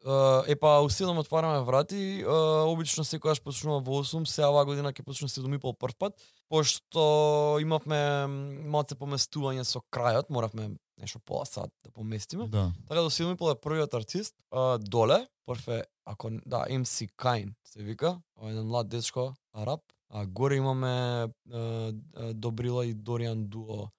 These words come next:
Speaker 1: ќе го отворат горниот стејдж и после натака да не ги редаме, еве, да не утнам некој, нека ја проверат
Speaker 2: Да, така е. А како
Speaker 1: програмата.
Speaker 2: се, у ствари, бифе на кино,
Speaker 1: Да, на бифе на
Speaker 2: горе?
Speaker 1: Фростина, горе и сега, е,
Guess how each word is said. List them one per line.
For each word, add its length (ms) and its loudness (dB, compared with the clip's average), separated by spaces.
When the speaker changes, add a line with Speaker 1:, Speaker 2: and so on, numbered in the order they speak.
Speaker 1:
ќе 120 -14
го 120 -4
отворат 320 -8
горниот 360 -6
стејдж 600 -6
и 100 -10
после 300 -2
натака 600 -4
да 300 -4
не 120 2
ги 160 0
редаме, 340 2
еве, 140 -2
да 100 -6
не 160 -6
утнам 360 -4
некој, 320 -2
нека 340 -8
ја 160 -10
проверат 480 -4
Speaker 2:
Да, 380 2
така 260 2
е. 60 6
А 20 0
како 160 -8
Speaker 1:
програмата. 380 4
Speaker 2:
се, 100 -2
у 140 2
ствари, 300 0
бифе 460 -2
на 300 2
кино, 160 0
Speaker 1:
Да, 100 10
на 320 6
бифе 460 4
на 100 6
Speaker 2:
горе? 100 4
Speaker 1:
Фростина, 480 2
горе 380 -2
и 180 -6
сега, 420 4
е, 80 -20